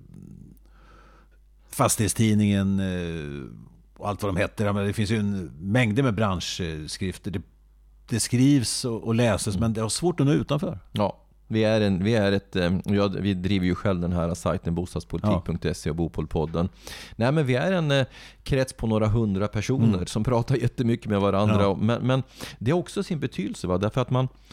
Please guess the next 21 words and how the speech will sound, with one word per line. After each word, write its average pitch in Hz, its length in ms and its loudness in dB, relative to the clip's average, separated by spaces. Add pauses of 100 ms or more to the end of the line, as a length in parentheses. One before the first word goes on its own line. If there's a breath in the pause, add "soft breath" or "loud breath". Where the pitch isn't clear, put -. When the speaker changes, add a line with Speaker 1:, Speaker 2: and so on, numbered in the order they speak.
Speaker 2:
man 110 180 -2
bygger 127 240 0
upp 165 100 -4
ett - 120 -4
kunskapskapital 107 1000 -2
och, 95 140 0
och 101 100 -4
som 107 160 0
Jonas 104 360 2
Eliasson 101 480 0
sa 92 160 0
till 87 140 -2
mig 82 160 0
vid 80 100 0
ett - 80 -4
tillfälle 90 380 -2
när 85 100 -2
jag 87 60 -4
hade 87 180 -6
en 85 80 -2
minidepression, 87 760 -4